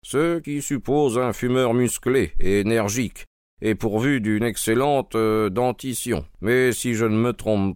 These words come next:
pas, le voilà dans l'escalier. Nous allons avoir à étudier quelque chose de plus intéressant que sa pipe.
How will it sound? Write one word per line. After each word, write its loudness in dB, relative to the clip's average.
pas, 0
le 0
voilà 2
dans 0
l'escalier. 0
Nous 0
allons 2
avoir 2
à 2
étudier -2
quelque -4
chose -2
de -4
plus -6
intéressant -2
que -10
sa -4
pipe. -10